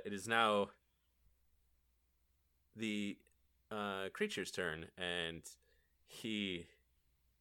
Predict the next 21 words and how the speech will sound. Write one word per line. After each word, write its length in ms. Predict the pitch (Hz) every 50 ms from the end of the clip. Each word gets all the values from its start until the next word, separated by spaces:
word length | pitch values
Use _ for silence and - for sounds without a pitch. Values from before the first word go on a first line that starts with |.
| _ -
is 220 | 113 113 107 104
going 260 | 101 117 127 135 135 123
to 360 | - - 110 104 101 98 95
disadvantagedly 1200 | 95 - 156 143 - 120 101 95 113 113 120 110 104 110 95 87 - - 95 95 90 87 85 82 - - _ _ _ _ _ _ _ _ _ _ _ _ _ _ _ _ _ _ _ _ _ _ _ _ _ _ _ _ _ _ _ _ _ _ _ - -
swipe 760 | - - - - - - - 117 107 107 104 98 95 - - - -
at 500 | 104 95 92 90 87 87 - - - - - _ _ _ _ _ _ _ _ _ _ _ _ _ _ - _ _ - - _ - - -
T 600 | - - - - 139 117 107 98 92 90 87 85 - -
from 320 | - - 117 110 101 101 90
the 80 | 92
ground. 580 | 87 95 92 98 95 95 92 92 87 85 82 - - - - _ _ _ _ _ _ _ _ _ _ _ - _ _ _ _ -
And, 680 | 101 101 95 95 92 92 92 92 92 92 90 90 90 - - - - 107
oof, 300 | 120 117 101 - - - -
neither 300 | 107 113 120 113 104 98
of 60 | 87
those 300 | 92 92 90 87 82 -
are 120 | 98 92 87
going 220 | 92 90 90 85
to 300 | - - 87 85 82 82
hit 360 | 90 - 101 92 - - - - _ -
you, 320 | 95 87 90 87 85 82
T. 400 | 80 - - 92 87 82 82 80